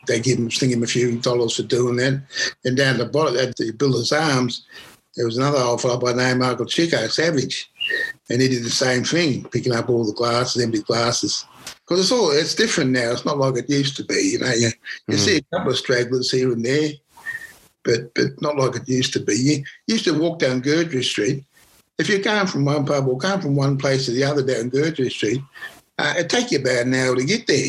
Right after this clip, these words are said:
Speaker 1: because
Speaker 2: Mm.
Speaker 1: community would stop you in the street. And when community was strong and aunties, uncles, cousins,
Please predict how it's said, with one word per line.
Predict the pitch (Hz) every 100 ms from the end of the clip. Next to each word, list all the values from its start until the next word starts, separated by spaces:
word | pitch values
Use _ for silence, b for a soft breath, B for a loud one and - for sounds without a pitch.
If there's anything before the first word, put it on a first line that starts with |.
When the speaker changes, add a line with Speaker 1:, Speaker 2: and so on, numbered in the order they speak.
| - -
Speaker 1:
because | 127 151
Speaker 2:
Mm. | 113
Speaker 1:
community | 185 214 208 139
would | 120
stop | - 147 139
you | 127
in |
the | 113
street. | - - 233 143 - _ B B B B B B _
And | 135 135
when | 147
community | 135 135 175 208 131
was | 117 123
strong | - 160 196 135
and | 107 - - B B B
aunties, | 147 170 160 165 139
uncles, | 139 170 - 151
cousins, | - 139 156 175 185 -